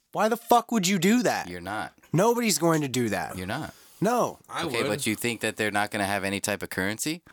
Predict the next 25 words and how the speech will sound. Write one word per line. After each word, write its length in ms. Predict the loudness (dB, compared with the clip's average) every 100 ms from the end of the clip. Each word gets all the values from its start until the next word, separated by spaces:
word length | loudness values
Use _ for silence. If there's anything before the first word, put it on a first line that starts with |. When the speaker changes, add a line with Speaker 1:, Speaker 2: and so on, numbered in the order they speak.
| _ _
Speaker 3:
I 120 | -14
hope 200 | -10 -12
so. 320 | -10 -10 -10 -12 _
What 180 | -10 -8
would 140 | -6
you 100 | -6
use 100 | -6
at 100 | -6
strip 220 | -10 -10
clubs 200 | -8 -4
out 40 | -2
Speaker 1:
Maybe 280 | 0 2 2
Speaker 3:
there? 80 | 2
Speaker 1:
in 160 | 2 4
the 80 | 2
beginning, 600 | 0 0 2 2 0 0
no. 380 | 0 -2 -4 -8 _ -4
Later 340 | -2 0 0
on, 380 | 2 4 2 -2
Speaker 3:
Monopoly 80 | -2
Speaker 1:
yes. 300 | -2 0 -2
Speaker 3:
money? 160 | -2 -4
Speaker 2:
Exactly. 580 | -6 -4 -6 -6 -6 -6
Speaker 1:
But, 480 | -2 0 2 0 -4 _ _ _ _ -20 _ -4
like, 320 | -2 -2